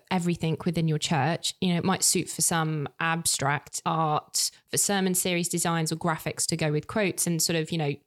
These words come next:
probably even getting inspiration for certain things. And then maybe less so for generating images specifically of your church services or upcoming events.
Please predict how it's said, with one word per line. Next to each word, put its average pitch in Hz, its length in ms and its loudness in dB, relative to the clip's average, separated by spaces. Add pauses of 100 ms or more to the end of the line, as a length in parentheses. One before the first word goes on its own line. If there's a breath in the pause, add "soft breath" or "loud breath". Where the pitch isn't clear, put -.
(440)
probably 165 180 -2
even 165 160 0
getting 156 240 0
inspiration 175 540 -2
for - 80 -16
certain - 300 -4
things. 160 300 -2 (1080 loud breath)
And 240 400 2
then 233 160 4
maybe 226 200 4
less 208 220 2
so 196 300 4
for 190 380 0
generating 175 560 2
images 170 300 2
specifically 170 680 0
of 165 140 0
your 160 80 -2
church - 300 -2
services 160 500 0
or 156 80 2
upcoming 160 380 0
events. 156 540 0